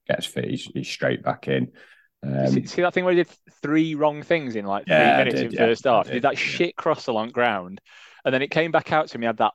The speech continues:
Speaker 2: awful shot miles over at bar, and it went up at the other end, and he did that shit header that gave him a chance, like, supposedly trying to
Speaker 1: Said
Speaker 2: get
Speaker 1: it, but
Speaker 2: distance.
Speaker 1: Bob said it. He went,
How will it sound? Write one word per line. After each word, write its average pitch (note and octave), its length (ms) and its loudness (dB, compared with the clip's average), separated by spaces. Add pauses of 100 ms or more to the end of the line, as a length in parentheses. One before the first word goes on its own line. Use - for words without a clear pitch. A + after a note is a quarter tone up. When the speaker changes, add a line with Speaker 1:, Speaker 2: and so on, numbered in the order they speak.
Speaker 2:
awful D3 540 2
shot C3+ 360 0
miles A#2 380 0
over A#2+ 200 2
at B2 80 -8
bar, G#2+ 300 4 (340)
and B2+ 100 2
it C#3 60 0
went D3 140 2
up - 60 -4
at D3+ 40 -2
the D3 60 -2
other C3+ 180 2
end, C#3 200 2
and A2+ 80 -4
he A2+ 60 -2
did A#2 140 -6
that A#2 160 0 (140)
shit - 480 -6
header C#3+ 240 -2
that A2 140 -4
gave A2+ 240 2
him A#2 100 -8
a G#2+ 40 -8
chance, G#2+ 500 -2
like, A2+ 180 -6 (680)
supposedly B2+ 500 -2
trying B2 220 2
to D3+ 60 8
Speaker 1:
Said F3+ 80 8
Speaker 2:
get F3+ 160 8
Speaker 1:
it, - 60 -4
but C#3+ 100 6
Speaker 2:
distance. G2+ 120 -2
Speaker 1:
Bob D3+ 200 6
said E3 200 6
it. E3 80 6
He B2 100 10
went, A2 300 8